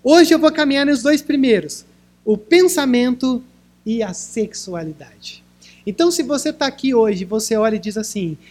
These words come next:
"Existem alguns temas que a igreja nunca trata, e um deles é o sexo, a sexualidade, ou todo tipo de coisa assim." Esse é o momento aonde eu vou fazer um ensaio. Um ensaio por quê?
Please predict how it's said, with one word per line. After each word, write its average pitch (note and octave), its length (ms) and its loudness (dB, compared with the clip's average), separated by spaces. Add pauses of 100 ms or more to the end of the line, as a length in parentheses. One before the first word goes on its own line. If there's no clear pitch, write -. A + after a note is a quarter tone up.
(120)
"Existem D4+ 340 -2
alguns E4 420 -6
temas D#4 480 -4
que - 80 -12
a C#4 60 -4
igreja B3+ 520 -6
nunca D4+ 440 -2
trata, C4 520 -6
e B3+ 120 -4
um C#4 100 -4
deles B3+ 380 -4
é C#4 120 -4
o B3+ 60 -6
sexo, C4+ 560 -8
a A3+ 40 -8
sexualidade, B3 880 -4
ou G#3+ 60 -4
todo D#4+ 320 -2
tipo - 180 -10
de A#3 80 -10
coisa A3+ 200 -2
assim." B3 280 -6 (560)
Esse B3 320 2
é B3 40 0
o A#3+ 40 -2
momento A3+ 580 -2
aonde A3 400 0
eu G#3 60 2
vou G3+ 140 -2
fazer G#3+ 520 0
um G#3+ 220 -2
ensaio. F3+ 640 -8 (680)
Um A#3 100 -4
ensaio A#3+ 440 -2
por A3 160 -8
quê? E3+ 320 -6